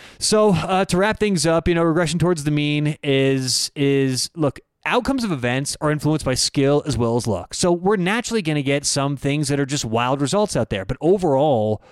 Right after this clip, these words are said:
you're gonna get what's expected much more often. Now, regression to the mean has a lot of overlap with gambler's fallacy, but they're not the same thing.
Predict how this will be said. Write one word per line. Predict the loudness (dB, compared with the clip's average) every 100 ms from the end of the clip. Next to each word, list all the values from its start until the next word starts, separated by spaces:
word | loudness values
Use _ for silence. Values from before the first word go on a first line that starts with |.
| _ -2
you're | -2
gonna | -2 -2
get | -2
what's | -2 -4
expected | -4 -4 -2 -2 0 0 0 -6 _ -6
much | -4 -2
more | -2 0
often. | -2 -4 -10 -18 _ -20 _ -8
Now, | -4 -4 -6 -4
regression | 0 2 0 0 -2
to | 0
the | 0
mean | 0 0 0 -2 -4 _ -6
has | -2 2
a |
lot | 2 2
of | 0
overlap | 0 0 0 -2
with | -4
gambler's | -2 -2 -2 -2
fallacy, | -4 -6 -8 -12 -12 -8
but | -2
they're | 0
not | 0 0 -2 -2
the | -2
same | -2 0 -2 -4
thing. | -6 -8